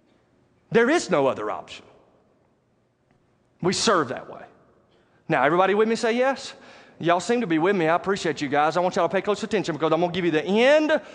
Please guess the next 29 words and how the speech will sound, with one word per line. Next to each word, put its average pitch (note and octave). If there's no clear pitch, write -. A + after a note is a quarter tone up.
of G#3
this A#3+
message G3
by F3
reminding A3+
you G3
of F3+
the F3+
first -
two G#3
messages D3+
so -
you F#3+
can F#3
see F#3
it E3
all G#3
as C#3+
a C#3+
big F3+
picture. -
Y'all D3+
see F#3+
what F#3+
I'm F#3+
doing? G#3+
This D#3
is C#3+
one, F3